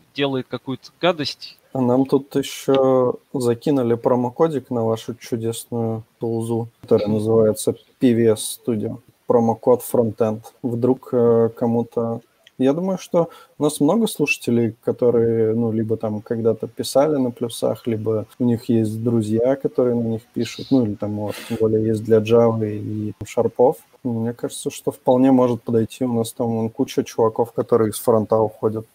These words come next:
Speaker 2: в нашем сообществе на всякие другие разные языки. У нас есть, например, Кирилл,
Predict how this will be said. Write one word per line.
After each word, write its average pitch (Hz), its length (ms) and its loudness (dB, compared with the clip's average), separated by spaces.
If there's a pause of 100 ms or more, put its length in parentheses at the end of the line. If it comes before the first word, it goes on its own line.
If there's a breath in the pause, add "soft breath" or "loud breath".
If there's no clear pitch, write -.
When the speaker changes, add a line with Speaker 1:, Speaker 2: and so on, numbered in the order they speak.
(100)
Speaker 2:
в 110 180 -10
нашем 107 480 -8 (200)
сообществе 113 720 -4
на 113 140 -8
всякие 110 360 -8
другие 110 360 -4
разные 110 360 -4
языки. 107 720 -8 (240)
У 117 60 -2
нас 107 260 -2
есть, 113 200 -4
например, 110 380 0 (380)
Кирилл, 127 420 2